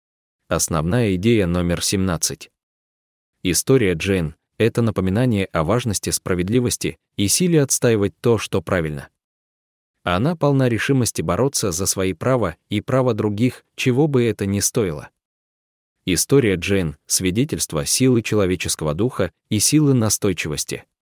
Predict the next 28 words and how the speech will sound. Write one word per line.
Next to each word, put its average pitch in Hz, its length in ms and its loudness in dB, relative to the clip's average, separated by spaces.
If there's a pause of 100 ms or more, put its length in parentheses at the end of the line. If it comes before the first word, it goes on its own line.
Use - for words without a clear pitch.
(760)
Она 92 320 0
столкнулась 147 640 2
с - 120 0
огромными 110 560 0
трудностями, 92 720 -4 (180)
но 110 180 0
продолжает 117 560 0
бороться 98 520 -2
за 95 160 -2
справедливость 101 840 -2 (100)
и 107 120 0
равенство. 92 540 -4 (920)
История 101 520 2
Джейн — 90 400 -2 (220)
это 113 220 0
напоминание 101 720 0
о 73 40 -6
том, 135 340 0
что - 260 -2
у - 20 0
всех - 360 0
нас 117 280 0
есть 98 300 -2
возможность 101 640 -2
изменить 98 480 0
ситуацию 90 580 -2
к - 100 -20
лучшему 104 500 -2